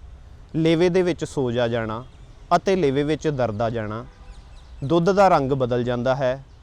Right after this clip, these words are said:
ਦੁੱਧ ਦੇ ਵਿੱਚ ਛਿਛੜੇ ਵੀ ਆਉਂਦੇ ਹਨ ਅਤੇ ਕਦੇ-ਕਦੇ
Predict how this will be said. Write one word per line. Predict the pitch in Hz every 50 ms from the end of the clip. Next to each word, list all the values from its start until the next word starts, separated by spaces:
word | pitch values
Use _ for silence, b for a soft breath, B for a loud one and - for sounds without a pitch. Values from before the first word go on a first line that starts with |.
| - - - - - - 139
ਦੁੱਧ | 131 151 170 165 165
ਦੇ | 185 165 190 185
ਵਿੱਚ | 175 165 135 - - 160 165 160 -
ਛਿਛੜੇ | - 175 - - 190 185 190
ਵੀ | 185 185 165
ਆਉਂਦੇ | 135 117 107 110 120 123
ਹਨ | 139 123 123 123 131 131 131 - b b b b b b b b 185
ਅਤੇ | 170 - 233
ਕਦੇ-ਕਦੇ | 220 - 185 165 165 180 175 180 175 - - - - - - - - 147 147 147 147 147